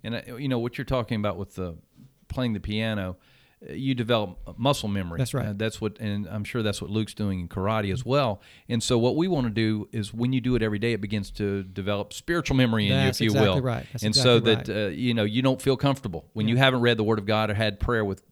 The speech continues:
Speaker 1: prayer with God, you might skip that day, but boy, you feeling comfortable
Speaker 2: Right,
Speaker 1: all day
Speaker 2: right,
Speaker 1: long.
Speaker 2: right.
Speaker 1: Something is wrong that day.
Speaker 2: Right.
Speaker 1: And so you wanna come back to it, you know. It, and, uh,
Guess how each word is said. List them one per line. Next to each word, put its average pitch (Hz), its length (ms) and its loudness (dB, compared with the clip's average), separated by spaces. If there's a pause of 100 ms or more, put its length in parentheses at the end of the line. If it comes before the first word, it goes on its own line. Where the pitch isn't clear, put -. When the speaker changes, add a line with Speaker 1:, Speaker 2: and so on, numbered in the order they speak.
(160)
Speaker 1:
prayer 180 200 2
with 107 140 -4
God, 98 260 0 (460)
you 117 120 0
might 143 200 4
skip - 340 2
that 135 200 2
day, 117 200 4
but 98 220 -6
boy, 139 140 2
you 131 160 0
feeling 110 300 -4
comfortable 107 320 -2
Speaker 2:
Right, 113 80 0
Speaker 1:
all 101 160 2
day 104 80 0
Speaker 2:
right, 104 100 2
Speaker 1:
long. 110 120 0
Speaker 2:
right. 95 60 -8
Speaker 1:
Something 113 440 0
is 101 120 -2
wrong 101 260 -2
that 87 180 -6
day. 127 240 0
Speaker 2:
Right. 95 160 -6 (320)
Speaker 1:
And 107 120 -4
so 123 120 0
you 113 140 2
wanna 104 180 -2
come 95 160 -2
back 110 300 -2
to 85 200 -6
it, 80 100 -10
you 92 60 -8
know. 92 140 -4
It, - 160 -10 (200)
and, 101 200 -2
uh, 95 280 -2